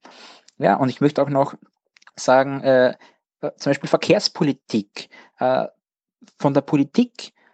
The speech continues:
äh, wird man, äh, wird man da im Stich gelassen, äh, was, was die richtigen Technologien anbetrifft. Ähm, der Verkehrsminister sagt bei euch,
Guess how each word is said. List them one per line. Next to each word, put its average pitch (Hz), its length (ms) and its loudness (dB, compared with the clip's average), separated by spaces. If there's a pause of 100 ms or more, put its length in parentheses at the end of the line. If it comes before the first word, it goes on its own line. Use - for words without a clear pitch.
(140)
äh, 131 360 2
wird 139 200 0
man, 156 260 0
äh, 139 580 -4
wird 151 140 -2
man 156 140 0
da 151 420 4 (360)
im 156 80 -8
Stich - 260 -4
gelassen, 101 720 -2
äh, 90 40 -12 (280)
was, 117 280 -2 (320)
was - 400 -2 (300)
die 127 100 0
richtigen 135 420 -2
Technologien 123 760 0
anbetrifft. 202 880 -2 (380)
Ähm, 117 540 0 (840)
der 117 300 2
Verkehrsminister 135 760 -2
sagt 151 260 0
bei 151 140 2
euch, 147 320 2